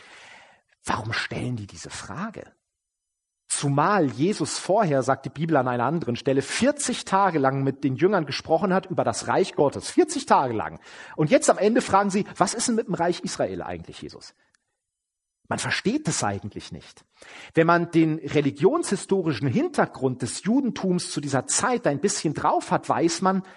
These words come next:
ganz wichtige Frage, Riesenthema. Messias-Erwartungen,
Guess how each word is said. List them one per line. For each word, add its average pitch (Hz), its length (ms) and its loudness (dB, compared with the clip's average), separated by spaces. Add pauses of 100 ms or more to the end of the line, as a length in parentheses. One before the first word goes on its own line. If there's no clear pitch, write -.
(680)
ganz 180 440 2
wichtige 127 360 -2
Frage, 82 500 -10 (180)
Riesenthema. 170 1120 0 (880)
Messias-Erwartungen, 127 1300 0